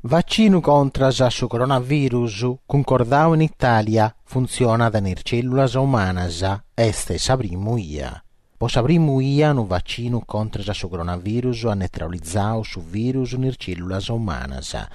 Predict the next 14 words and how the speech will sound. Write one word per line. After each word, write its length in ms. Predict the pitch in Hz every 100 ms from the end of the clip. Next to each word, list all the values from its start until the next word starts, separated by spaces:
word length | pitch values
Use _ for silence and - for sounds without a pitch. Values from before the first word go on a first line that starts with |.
| - - -
Su 160 | 185
vaccino 400 | 190 185 196 196
è 40 | 185
stato 360 | 175 - 165
perfezionato 680 | 147 135 113 - 101 95 90
in 80 | 90
Italia, 800 | 92 - 123 117 104 107 101 101
in 160 | 110 101
sa 280 | - 87 -
Tachis 540 | - 123 131 160 156 -
de 120 | 131
Pomezia, 840 | 147 147 135 117 - - 123 135
e 140 | - -
testau 680 | - 104 - 87 80 98